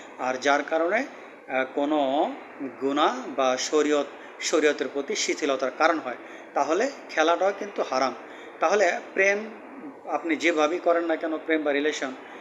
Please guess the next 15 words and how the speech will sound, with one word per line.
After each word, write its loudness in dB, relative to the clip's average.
সেটার 0
কারণে 2
অবশ্যই -2
দেখা 2
যায় 2
আপনি -4
শরীয়তের 4
প্রতি 0
আপনার -2
শিথিলতা -2
আসতে -8
পারে, -4
আপনি -2
ইসলামী 0
আইনের 2